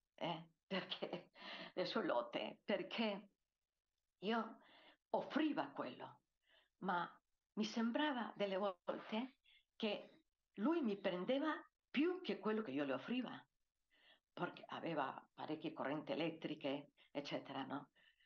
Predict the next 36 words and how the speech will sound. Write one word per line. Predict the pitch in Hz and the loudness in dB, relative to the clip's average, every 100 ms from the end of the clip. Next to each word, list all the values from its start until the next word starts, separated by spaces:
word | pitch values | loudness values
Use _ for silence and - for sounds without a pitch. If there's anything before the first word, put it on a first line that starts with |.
| _ | _
Io | 139 135 - | -4 -4 -4
ho | - | -8
detto, | 120 - - - - - | -8 -10 -20 -20 -20 -14
"Basta, | - - - - - - _ _ _ _ | -12 -10 -12 -14 -20 -20 _ _ _ _
è | 170 | -8
troppo." | - - - - - - _ _ - - | -6 -8 -8 -12 -16 -18 _ _ -20 -8
E | - 156 - _ _ | -2 -2 -2 _ _
per | 143 | 0
un | 160 165 | 0 2
po' | 185 190 - - | 2 2 -2 -2
non | 170 143 | 0 2
gli | |
ho | 123 | 0
offerto | - - - | -2 -8 -10
più, | - - - _ _ _ _ - | -12 -20 -20 _ _ _ _ -2
no? | 190 - - _ - 220 - - - | -2 -2 -8 _ -12 -10 -12 -8 0
E | |
allora, | 208 277 294 294 - _ - - - | 4 4 2 -2 -6 _ -20 -20 -8
guarda, | - 180 165 - | 0 0 0 -2
faccio | - 269 285 | 0 0 2
una | 262 233 | 2 2
parentesi | 185 180 180 170 175 - 196 - - _ _ | 0 0 0 -4 -8 -4 -6 -6 -14 _ _
qui | - 185 170 - _ | -2 0 -2 -8 _
che, | - 175 160 - - | -8 -4 -4 -4 -8
eh, | - 165 - | -8 -8 -10
mm, | - 175 156 151 - _ _ - | -10 -10 -10 -14 -16 _ _ -20
che | - 175 | -4 0
a | |
me | 196 | 0
mi | 208 | 0
ha | 190 | 0
aiutato | 185 165 180 175 175 | 0 0 -4 -4 -6
tanto | - 202 196 180 170 | -2 0 0 -4 -4
nella | 165 151 139 | -4 -4 -4
mia | 160 156 | -2 -2
vita | 139 139 147 143 | -2 -4 -4 -6